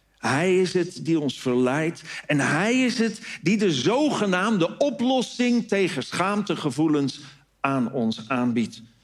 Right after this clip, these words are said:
Oplossingen die allemaal van de wal in de sloot gaan. En misschien vraag je je af, maar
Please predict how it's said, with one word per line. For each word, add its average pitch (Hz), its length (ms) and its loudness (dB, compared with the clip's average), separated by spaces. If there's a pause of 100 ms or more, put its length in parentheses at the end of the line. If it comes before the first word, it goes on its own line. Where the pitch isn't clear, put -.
(220)
Oplossingen 151 880 -2 (120)
die 127 280 -4
allemaal 196 640 0
van 156 220 -4
de 113 80 0
wal 139 500 -2 (440)
in 131 160 0
de 113 60 0
sloot 107 380 -4
gaan. - 180 -14 (1300)
En - 80 -4
misschien 170 320 0
vraag 143 320 -2
je 147 60 -2
je 127 100 2
af, 160 240 -2
maar 143 340 0